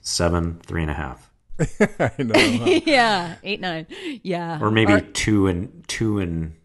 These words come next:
Speaker 1: two point nine, I guess, is what this last movie
Speaker 2: Right,
Speaker 1: was.
Speaker 2: right.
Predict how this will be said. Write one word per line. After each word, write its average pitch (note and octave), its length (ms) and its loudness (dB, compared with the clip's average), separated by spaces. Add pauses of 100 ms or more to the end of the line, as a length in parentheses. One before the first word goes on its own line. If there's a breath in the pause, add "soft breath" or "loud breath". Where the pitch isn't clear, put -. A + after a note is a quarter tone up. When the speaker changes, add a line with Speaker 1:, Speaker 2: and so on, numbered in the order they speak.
(240)
Speaker 1:
two G#2+ 140 -4
point E2+ 320 -4
nine, D2+ 420 -6
I B1+ 120 -8
guess, C2 240 -6
is C#2 140 -8
what B1+ 220 -8
this - 280 -12
last B1+ 300 -8
movie G#2 200 -4
Speaker 2:
Right, F#2+ 280 -2
Speaker 1:
was. - 180 -8
Speaker 2:
right. F#2 120 -6